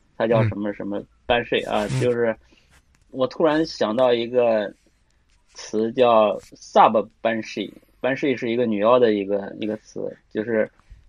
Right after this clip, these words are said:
Speaker 1: 地下女妖的一个这个名字啊，
Speaker 2: 哦。
Speaker 1: 那个乐队名不叫 sub Banshee 啊，但我自己编了个词叫 sub Banshee。
Speaker 2: 哦。
Speaker 1: 然后呢，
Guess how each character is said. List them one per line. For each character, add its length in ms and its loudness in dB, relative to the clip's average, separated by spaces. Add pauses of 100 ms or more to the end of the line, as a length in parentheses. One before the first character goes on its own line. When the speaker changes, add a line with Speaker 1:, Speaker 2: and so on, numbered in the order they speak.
(220)
Speaker 1:
地 160 4
下 220 6
女 140 -2
妖 180 4
的 140 2
一 120 -2
个 300 -4 (300)
这 80 -4
个 80 -6
名 240 -14
字 100 -8
啊， 140 -2
Speaker 2:
哦。 20 4
Speaker 1:
那 140 8
个 100 8
乐 160 8
队 100 8
名 200 2
不 100 -2
叫 220 6
sub 320 0
Banshee 320 -6
啊， 180 -10
但 140 0
我 100 4
自 140 -2
己 160 -2
编 200 6
了 80 2
个 120 4
词 180 -6
叫 160 -4
sub 320 -4 (140)
Banshee。 340 -16 (220)
Speaker 2:
哦。 280 -10
Speaker 1:
然 140 2
后 140 8
呢， 80 8